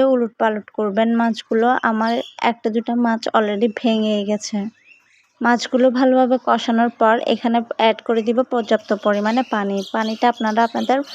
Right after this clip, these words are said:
পছন্দ অনুযায়ী, মানে, যতটুকু গ্রেভি রাখতে চান মাছের, ততটুকু পরিমাণেই দিবেন। এরপর দিয়ে দিব কয়েকটা কাঁচামরিচ, সাথে অ্যাড করে দিব অল্প একটু টক দই আর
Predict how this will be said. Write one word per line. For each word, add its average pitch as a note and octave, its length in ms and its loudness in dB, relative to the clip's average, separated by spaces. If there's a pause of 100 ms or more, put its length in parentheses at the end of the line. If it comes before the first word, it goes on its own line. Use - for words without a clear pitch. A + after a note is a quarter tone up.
(340)
পছন্দ A#3 420 2
অনুযায়ী, A#3 480 2
মানে, A3+ 260 0
যতটুকু G#3+ 500 -2
গ্রেভি G#3+ 400 2
রাখতে A3+ 340 0
চান B3+ 240 0
মাছের, A#3+ 420 0
ততটুকু A3+ 480 -4 (340)
পরিমাণেই A#3 500 -4
দিবেন। G3+ 340 0 (560)
এরপর A3+ 300 4
দিয়ে A#3+ 200 2
দিব A#3 240 -4
কয়েকটা A3 500 2
কাঁচামরিচ, G#3+ 720 0
সাথে A#3 420 -2
অ্যাড G#3+ 280 0
করে A#3 220 -2
দিব A3 200 -2 (580)
অল্প G#3+ 300 2
একটু G#3 240 0 (140)
টক G#3+ 220 2 (140)
দই G3+ 180 0 (280)
আর G#3 180 2